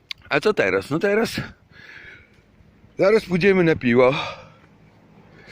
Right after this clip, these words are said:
No i zaraz będę właśnie to wrzucał i be-, zaraz będę nagrywał, no. Jakieś, jakieś, mówię, śniadanie czy coś, nie wiem, śnia-,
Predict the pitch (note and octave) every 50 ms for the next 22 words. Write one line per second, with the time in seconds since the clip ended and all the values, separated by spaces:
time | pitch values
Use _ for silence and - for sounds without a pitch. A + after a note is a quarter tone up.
0 | - - - - - - - - - - - _ _ _ _ _ - - - -
1 | - B2+ C3+ D3+ G3+ C4 D4+ D#4+ E4+ - D4+ D4+ D4 C#4+ C#4+ C4 C#4+ D#4 D4 C#4+
2 | D4 C4+ C#4 C#4+ C4 - - C#4 C#4+ C4 C#4+ C4+ B3+ A#3 A3 F3 D#3 - G3+ A3
3 | A#3 A3+ A#3 A#3+ A#3+ B3 B3+ A#3 A#3+ B3+ A#3+ B3+ B3 B3+ B3+ B3 B3 C4 B3+ B3
4 | B3+ A#3+ A3 G3+ F3+ D#3 C3 B2 B2+ A#2+ B2 B2 B2 D#3 - _ - - - -
5 | - - - - - - - - _ _ - - - - - F2 F2+ G#2 G#2+ A#2+
6 | B2+ C3 C3 C3+ C3+ C3+ C3 - D3 C3+ - - - D3+ C#3+ - - D3 - -
7 | - D3+ D3+ C#3 C#3+ A#2+ - - B2 A#2 A2+ D3 F3 F#3+ F3 D#3 C3 - C#3 -
8 | - D3+ C#3 - - - B2 A#2+ A#2 A#2+ A#2 A#2 A2+ - - - - - B2+ C3+
9 | - -